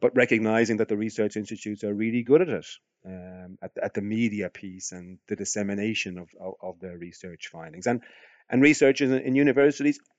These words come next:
have a lot of other work to do as well in terms of their teaching commitments, et cetera. So all of their time i-, is really devoted to, to, to the research, um, activities. So I think, I think there is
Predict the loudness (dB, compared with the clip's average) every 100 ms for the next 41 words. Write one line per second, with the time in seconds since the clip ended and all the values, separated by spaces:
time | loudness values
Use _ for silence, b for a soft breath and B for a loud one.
0 | -6 0 4 4 4 6 6 6 4 0
1 | -8 -6 -8 -8 0 2 0 -4 -14 -10
2 | -8 -8 -12 -4 -4 -2 -6 -8 -12 -14
3 | -18 -18 -18 -14 -16 -16 -20 -18 -12 -10
4 | -12 -6 4 8 8 6 2 -2 -10 -14
5 | -18 -20 _ _ -6 -4 -6 -8 -10 -10
6 | -12 -12 -12 -12 -12 -14 -14 -16 -16 -16
7 | -16 -14 -14 -12 -10 -10 -10 -14 -10 -10
8 | -10 -18 -20 -20 -20 _ _ _ _ _
9 | _ -8 0 0 0 -2 -8 0 2 4
10 | 2 0 -6 b b b b -2 2 6
11 | 8 8 6